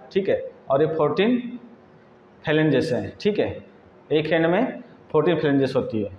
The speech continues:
ठीक है, ये thumb है, index finger, middle finger, ring finger और little finger। ठीक है, तो यहाँ पे देखिए thumb में दो phalanx होती है,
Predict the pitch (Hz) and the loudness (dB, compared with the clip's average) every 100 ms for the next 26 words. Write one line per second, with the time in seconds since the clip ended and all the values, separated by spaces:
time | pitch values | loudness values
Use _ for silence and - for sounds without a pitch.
0 | - - 156 170 294 - - - - - | -20 -8 -4 -2 -4 -8 -20 -20 -20 -20
1 | - - 139 143 170 175 180 214 311 - | -20 -6 -2 0 2 4 4 2 0 -4
2 | - 143 147 170 - 175 175 185 233 - | -6 0 2 2 0 0 2 4 2 0
3 | - - - - - 131 151 175 180 175 | -8 -14 -20 -16 -4 0 2 0 0 2
4 | 180 233 - - - - 147 170 160 170 | 4 4 2 -4 -12 -4 0 0 0 2
5 | 165 170 285 156 135 143 131 113 104 - | 4 4 2 0 0 0 0 -2 -2 -6
6 | - 208 302 480 - - - - - - | -4 -2 0 0 -2 -8 -18 -20 -20 -20
7 | - - - - - - - - 147 147 | -20 -20 -20 -20 -20 -20 -20 -10 -2 0
8 | 165 196 175 170 180 196 - - - - | 0 2 2 2 6 6 4 -2 -8 -20
9 | - - - - - - - - - - | -20 -20 -20 -20 -20 -20 -20 -20 -20 -20
10 | - - - - - - - - - - | -20 -20 -20 -20 -20 -20 -20 -20 -20 -20
11 | - 165 170 196 175 165 190 127 - 165 | -6 -2 2 2 4 4 4 2 -2 0
12 | 175 175 185 190 196 254 | 0 2 0 2 2 2